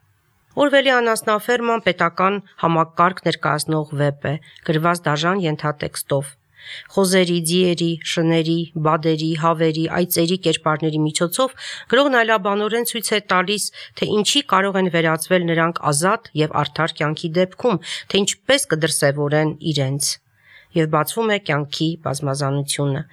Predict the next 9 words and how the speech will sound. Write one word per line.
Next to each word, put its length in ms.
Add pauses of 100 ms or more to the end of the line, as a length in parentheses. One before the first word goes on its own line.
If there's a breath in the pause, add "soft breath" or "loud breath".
(280 loud breath)
Բազմաձայն 640
հնչողությամբ 880
գրողը 360
վրցնում 460
է 60
նրանցից 500
յուրաքանչյուրին։ 840 (520 loud breath)
Առաջին 440
հայացքից 560